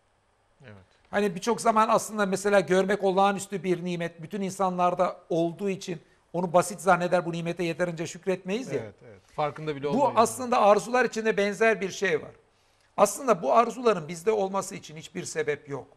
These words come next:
Speaker 2: Bu ahlaki yapının, bu iradenin, bilincin olması da bir açıklamaya muhtaç. Ve biz buna içsel tanıklıkla, bu tanıklık ettiğimiz varlıkların,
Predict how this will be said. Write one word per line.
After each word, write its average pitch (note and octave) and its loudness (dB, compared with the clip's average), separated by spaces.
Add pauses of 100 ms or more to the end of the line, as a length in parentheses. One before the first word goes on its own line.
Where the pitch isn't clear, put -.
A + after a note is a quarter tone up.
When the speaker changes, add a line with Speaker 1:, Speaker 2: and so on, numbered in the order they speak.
(160)
Speaker 2:
Bu F3+ -6
ahlaki D#3+ -2
yapının, D3 -6 (200)
bu G3+ -12
iradenin, D3+ -2
bilincin D3 -14 (760)
olması F#3 0
da F#3+ 2
bir F3+ -2
açıklamaya F3 0
muhtaç. E3 -6 (640)
Ve F#3 2
biz A3 -6
buna A3 4
içsel A#3+ 2
tanıklıkla, G#3 4
bu F#3 0
tanıklık F#3 -2
ettiğimiz F3+ 0
varlıkların, F#3 -2